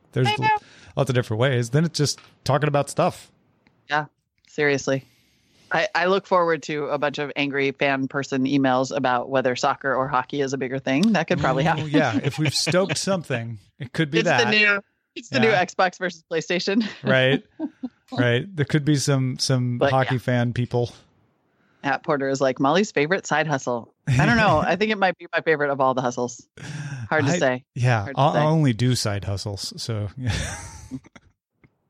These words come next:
Speaker 1: They're all just
Speaker 2: That's
Speaker 1: hustles.
Speaker 2: true. All your hustles are side hustles.
Speaker 1: <laughs>
Speaker 2: Oh, so
Speaker 1: Uh,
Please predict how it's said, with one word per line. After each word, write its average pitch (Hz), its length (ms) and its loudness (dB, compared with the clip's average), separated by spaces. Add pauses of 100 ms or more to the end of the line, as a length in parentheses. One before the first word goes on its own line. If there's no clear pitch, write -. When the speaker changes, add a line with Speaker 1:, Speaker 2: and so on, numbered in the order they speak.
(100)
Speaker 1:
They're 151 160 0
all 135 200 -2
just 113 160 -8
Speaker 2:
That's 190 100 2
Speaker 1:
hustles. - 340 0
Speaker 2:
true. 180 80 2
All 180 100 4
your 175 160 2
hustles 151 320 -2
are 143 80 -10
side 143 240 -2
hustles. 147 460 -2
Speaker 1:
<laughs> - 40 -14 (1500)
Speaker 2:
Oh, - 60 -16 (380)
so 160 60 -2
Speaker 1:
Uh, 156 360 2